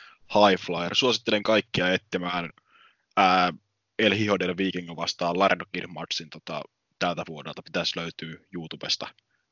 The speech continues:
mahdollisesti A A:n omaltakin kanavalta. Aivan, aivan mainio mähinä.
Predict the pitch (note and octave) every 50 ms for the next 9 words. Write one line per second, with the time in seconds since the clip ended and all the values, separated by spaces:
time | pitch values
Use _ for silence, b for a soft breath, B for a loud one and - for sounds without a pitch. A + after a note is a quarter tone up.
0 | _ - E3 D#3+ D#3 - - - - - - - - - - F2 D#2+ C2+ - -
1 | - E2+ F2 F2 F2+ F2 - _ _ _ _ - G2+ G2+ G2 F#2 F2+ - - -
2 | F#2 F2 - - _ _ _ _ _ _ - - F#2 F2+ F2 E2 F2 E2+ E2 -
3 | - - - - F#2 F2+ E2+ F2 D#2+ - _ _ B B B B B B B B
4 | B _ - C#3 C3 B2 A#2 A2 A2 A2 G#2 G2 F#2+ F2 E2+ F2 E2+ E2+ F2+ E2
5 | D#2 - -